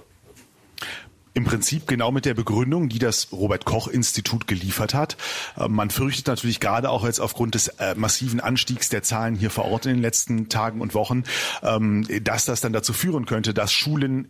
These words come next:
im Unterricht, also im Präsenzunterricht, nicht mehr handlungsfähig sind, wenn dann halt es vermehrt zum Beispiel insbesondere auch zu Quarantäneregelungen kommt. Ne? Solange es diese Regelung noch gibt, dass, wenn du einen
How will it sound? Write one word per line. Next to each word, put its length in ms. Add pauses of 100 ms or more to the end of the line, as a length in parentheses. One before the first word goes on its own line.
(120)
im 160
Unterricht, 580
also 160
im 120
Präsenzunterricht, 800
nicht 180
mehr 140
handlungsfähig 600
sind, 220
wenn 160
dann 160
halt 220 (360)
es 140
vermehrt 460
zum 180
Beispiel 240
insbesondere 520
auch 120
zu 140
Quarantäneregelungen 800
kommt. 240
Ne? 80
Solange 240
es 100
diese 160
Regelung 260
noch 160
gibt, 240 (360)
dass, 360 (200)
wenn 120
du 100
einen 300